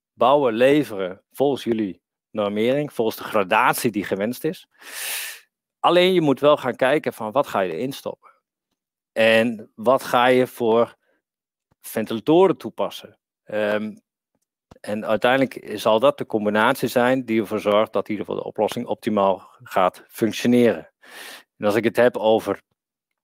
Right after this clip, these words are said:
eh, over deze service, zeg maar, dan praten we eigenlijk voornamelijk over de ventilatoren die, eh, toegepast worden.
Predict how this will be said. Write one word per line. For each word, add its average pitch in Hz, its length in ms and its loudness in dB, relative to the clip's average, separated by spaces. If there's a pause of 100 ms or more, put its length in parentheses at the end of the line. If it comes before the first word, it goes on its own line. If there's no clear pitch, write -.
(1000)
eh, 90 360 -6 (520)
over 101 260 -4
deze 98 260 0
service, 139 420 2
zeg 127 180 0
maar, 135 560 -2 (200)
dan 101 120 -16
praten 110 340 0
we 120 60 2
eigenlijk 110 300 2
voornamelijk 117 480 0
over 101 220 -4
de 95 60 -12
ventilatoren 113 800 -2
die, 98 300 -8 (420)
eh, 101 280 -10
toegepast 107 600 -2
worden. - 400 -12